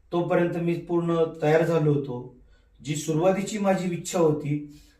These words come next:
मला गावात रॅली काढायची, मला माझ्या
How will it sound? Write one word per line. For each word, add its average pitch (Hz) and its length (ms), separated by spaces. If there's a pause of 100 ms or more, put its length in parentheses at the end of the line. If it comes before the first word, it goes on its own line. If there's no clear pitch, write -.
मला 147 200
गावात 147 400
रॅली 160 200
काढायची, 117 720 (600)
मला 147 180
माझ्या 165 240